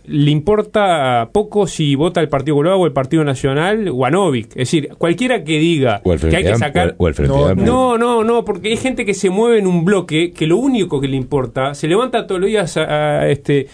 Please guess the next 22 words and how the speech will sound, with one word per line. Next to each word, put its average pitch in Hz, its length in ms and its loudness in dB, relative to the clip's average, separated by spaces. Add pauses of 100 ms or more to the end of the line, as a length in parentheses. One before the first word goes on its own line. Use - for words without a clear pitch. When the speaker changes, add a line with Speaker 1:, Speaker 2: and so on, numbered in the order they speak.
(140)
Speaker 1:
de 147 100 0
mañana, 180 380 0
se 165 140 -2
mira 196 160 0
al 160 60 0
espejo 208 460 0
y 156 140 -4
su - 160 -2
única 214 260 0
obsesión 131 260 -2
es 170 80 -2
sacar 147 200 -2
al 135 80 -2
Frente 117 220 -4
Amplio. 107 300 -6 (520)
El, 190 240 0
eso 226 240 -2
es 156 40 -2
lo 131 80 -2
que 131 80 -2
los 113 200 -6
une. 107 240 -10